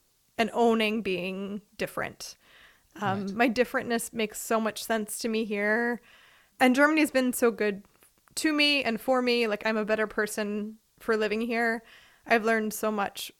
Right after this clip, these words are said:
Speaker 1: from the way people live here. And I've gotten to teach them some things too. And I, I like that exchange. It's uncomfortable in a way that feels comfortable to me. Um, and a lot of little things, like, a lot of little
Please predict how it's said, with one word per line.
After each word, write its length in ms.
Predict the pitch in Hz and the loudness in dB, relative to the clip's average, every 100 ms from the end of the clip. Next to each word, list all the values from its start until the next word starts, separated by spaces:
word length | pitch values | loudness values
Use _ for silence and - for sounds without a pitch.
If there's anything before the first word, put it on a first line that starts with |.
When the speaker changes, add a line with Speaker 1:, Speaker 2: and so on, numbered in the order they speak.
| _ | _
Speaker 1:
from 540 | - 240 226 220 214 | 0 4 4 2 -4
the 100 | 208 | -2
way 160 | 208 202 | 0 -2
people 280 | 202 202 208 | -4 -6 0
live 180 | 254 262 | 2 2
here. 420 | 277 240 233 233 - - _ _ _ - | 0 2 2 -2 -10 -20 _ _ _ 4
And 120 | 262 | 4
I've 100 | 262 | 6
gotten 220 | 277 269 | 6 4
to 100 | 247 | 0
teach 260 | 247 226 - | -2 -2 0
them 200 | 226 226 | 0 0
some 160 | 214 | -4
things 280 | 208 196 185 | -4 -6 -6
too. 200 | - 220 | -2 0
And 100 | 202 | 0
I, 100 | 190 - | -2 2
I 100 | 240 | 4
like 220 | 269 262 | 4 2
that 120 | 208 | -2
exchange. 800 | - - 247 262 277 269 262 - - - _ | -2 -6 -2 0 0 -2 -4 -10 -18 -20 _
It's 160 | - - | -2 0
uncomfortable 580 | 262 262 247 226 240 | 2 0 -2 0 2
in 60 | 226 | 2
a 60 | 202 | 2
way 120 | 208 | 0
that 180 | 208 - | -4 -6
feels 240 | 226 202 | -4 -4
comfortable 480 | - 233 240 220 220 | -2 -2 0 0 0
to 60 | 208 | 0
me. 340 | 202 208 214 - - - _ _ | -2 -4 -6 -10 -20 -20 _ _
Um, 240 | 233 240 233 | 4 4 6
and 120 | 320 | 6
a 40 | 381 | 8
lot 140 | 359 | 8
of 100 | 247 | 6
little 160 | 226 220 | 0 0
things, 460 | 208 214 - - | -2 -4 -6 -8
like, 160 | - 226 | -8 -2
a 60 | 233 | 0
lot 160 | 220 | 2
of 160 | 214 196 | 0 0
little 360 | 208 208 208 | 0 0 -2